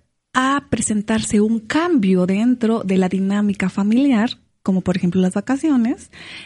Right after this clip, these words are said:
tenemos que utilizar la información anticipada. Esta información anticipada se refiere a comentarle, describirle brevemente, darle un panorama a mi hijo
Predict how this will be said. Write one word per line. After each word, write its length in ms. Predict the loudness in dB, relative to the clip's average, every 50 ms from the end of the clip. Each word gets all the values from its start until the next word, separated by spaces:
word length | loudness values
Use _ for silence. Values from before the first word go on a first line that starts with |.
| -6 0
tenemos 360 | 2 2 4 4 2 2 0
que 80 | -2
utilizar 400 | -4 -2 -2 -2 -2 -2 -2 -2
la 80 | -2 0
información 520 | -2 -2 -2 -2 -2 -2 0 0 2 2
anticipada. 840 | 2 2 2 0 -2 -2 -4 -4 -2 -4 -4 -4 -6 -10 -16 -20 _ _ _ _ _ _ _ _ -20 -20 -20 -20 -20 -20 -20 -20 _ _ _ _ -2
Esta 260 | -2 -2 0 0 0
información 540 | 0 0 0 2 2 2 2 2 2 2 2
anticipada 1080 | 2 2 0 0 -2 -2 -4 -4 -4 -2 -2 0 2 2 2 0 0 -2 -4 -6 -10 _ _ _ _ _ _
se 180 | -8 -6 -4 -2
refiere 640 | -2 -2 -2 0 0 0 2 0 0 -2 -4 -6 _ _ _ _ _ _ _ _ -4
a 380 | -2 0 0 0 -2 -4 -6 -10 _ _ _ -20 -20 -20 _ _ _ _ _ _ _ _ -20 -20 -20 _ -4
comentarle, 1120 | -2 0 2 2 2 0 -2 -2 -2 -2 -2 0 0 0 0 0 0 0 0 -2 -2 -4
describirle 960 | -6 -6 -6 -6 -8 -8 -8 -6 -4 -2 0 0 0 0 0 0 0 0 2
brevemente, 960 | 2 0 -2 -2 -2 -4 -4 -2 -2 -2 -2 -2 -2 -2 -2 -2 -2 -4 -6 _ -18
darle 480 | -12 -10 -6 -4 -4 -2 0 0 0
un 140 | 0 0 -2
panorama 760 | -2 -4 -4 -2 -2 -2 -2 -2 -2 0 0 0 0 -2 -4 -4
a 100 | -6 -4
mi 180 | -2 -2 -2
hijo 360 | -2 -2 -6 -8 -10 -10 -12